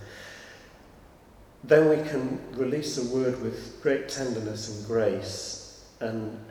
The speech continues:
help them as much as we can in that process. And we're not just doing it cold and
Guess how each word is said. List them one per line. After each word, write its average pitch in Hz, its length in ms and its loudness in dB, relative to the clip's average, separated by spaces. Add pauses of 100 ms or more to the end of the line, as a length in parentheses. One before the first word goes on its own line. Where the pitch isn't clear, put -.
(140)
help 147 340 0
them 117 180 2
as 110 160 -4
much 123 300 -4
as 107 160 -6
we 113 120 -2
can 113 440 -2 (1700)
in 113 160 0
that 107 220 -8
process. - 920 -8 (200)
And 107 100 -8
we're 113 120 -2
not - 120 -6
just - 240 -8
doing 107 220 -4
it - 160 -10
cold 107 420 -4
and 101 260 -8